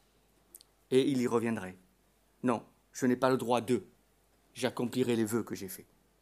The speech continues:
Et à travers cela, il y a aussi l'obéissance à ce que Dieu me demande, c'est-à-dire aller à Ninive.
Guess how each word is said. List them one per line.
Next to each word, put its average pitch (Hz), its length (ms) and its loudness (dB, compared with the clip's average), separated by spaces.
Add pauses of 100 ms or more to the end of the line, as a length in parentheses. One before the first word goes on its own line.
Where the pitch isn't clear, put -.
(300)
Et 147 280 6
à 139 120 4
travers 147 360 6
cela, 143 360 4 (180)
il 127 120 0
y 135 40 8
a 135 80 10
aussi 143 380 2 (420)
l'obéissance 156 840 10 (340)
à 120 100 -4
ce - 140 -2
que 127 100 -4
Dieu 123 160 0
me 117 100 4
demande, 107 380 -2 (380)
c'est-à-dire 110 560 -4 (380)
aller 107 200 -2
à 95 60 -2
Ninive. 101 340 -8